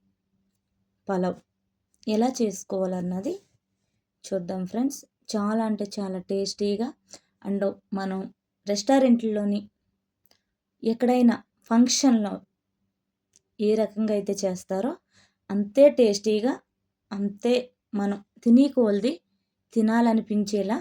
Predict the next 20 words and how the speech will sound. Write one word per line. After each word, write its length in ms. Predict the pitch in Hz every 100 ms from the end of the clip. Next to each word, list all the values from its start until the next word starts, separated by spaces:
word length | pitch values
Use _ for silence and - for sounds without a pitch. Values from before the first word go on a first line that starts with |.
| - _ _
ఎలా 240 | - 185 202
చేసుకోవాలన్నది 880 | 202 196 190 - 190 185 185 208 240 392
చూద్దాం 360 | 240 180 185 180
ఫ్రెండ్స్. 300 | 226 277 - _ - _
చాలా 260 | 220 208 214
అంటే 160 | 214 214
చాలా 200 | 214 196
డిఫరెంట్గా 540 | 190 190 202 196 190 190
ఉంటుంది. 440 | 190 190 220 247 392 - - _ _ -
అలాగే 380 | 208 208 214 320 427 _ _ _ _ _ _ -
మీరు 220 | 233 220
అనుకోవచ్చు, 600 | 214 233 262 226 208 - 226
అందరికీ 380 | 208 208 233 233
వచ్చు 260 | 220 202 -
కదా, 160 | 208 196
అందరూ 260 | 190 190 214
చేస్తారని. 640 | - 196 185 - 185 190 269 - _ _ _ -
ఒక్కొక్కరు 560 | 262 311 403 320 285 359 - _ _
ఒక్కో 280 | 208 202 226
విధంగా, 440 | 202 190 208 214